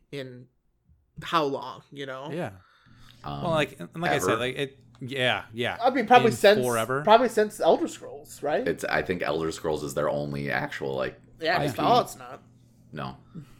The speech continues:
Speaker 2: But it's like, so it, it is good. It's not good news, but it is good news, really. So, like,
Speaker 3: Ultimately.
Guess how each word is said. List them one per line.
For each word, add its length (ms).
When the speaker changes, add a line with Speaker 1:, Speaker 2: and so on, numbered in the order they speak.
Speaker 2:
But 100
it's 80
like, 120
so 140
it, 80
it 280
is 200
good. 240
It's 160
not 240
good 180
news, 240
but 140
it 80
is 160
good 180
news, 380
really. 340
So, 180
like, 200
Speaker 3:
Ultimately. 320